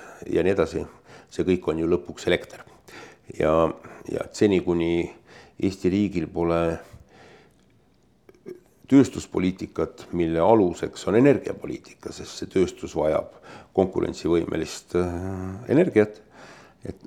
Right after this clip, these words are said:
kuni, kuni need poliitikad Eesti riigil puuduvad, siis, äh, ei ole ühtki põhjust arvata, et pikas perspektiivis hakkaks selle riigi käekäik kuhugi, äh,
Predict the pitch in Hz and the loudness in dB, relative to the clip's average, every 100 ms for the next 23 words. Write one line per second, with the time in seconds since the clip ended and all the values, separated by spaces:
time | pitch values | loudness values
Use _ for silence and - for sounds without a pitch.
0 | - - 113 95 - 107 107 107 113 131 | -8 2 2 2 2 2 2 0 0 0
1 | 107 - 101 113 - 117 104 95 127 110 | -2 -4 -2 -2 0 0 0 -2 -2 0
2 | 92 87 - 80 - - 90 90 90 - | 2 0 -6 -10 -4 0 2 2 -2 -10
3 | - - - 90 90 90 95 110 - 85 | -20 -18 0 4 6 6 4 2 -6 -6
4 | 95 90 78 - 90 80 - 95 98 - | -4 -4 -2 0 2 0 0 -4 -2 -4
5 | - 98 - 85 - - 131 90 82 - | -4 -8 -6 -6 -4 -6 -2 0 0 -2
6 | - - - 85 82 82 85 - - - | -6 -10 -6 -2 0 0 -4 -10 -20 -20
7 | - - - 90 80 85 82 80 82 - | -20 -6 0 2 2 4 4 4 0 -2
8 | 82 80 82 87 87 87 87 | -6 -4 -2 0 2 2 -2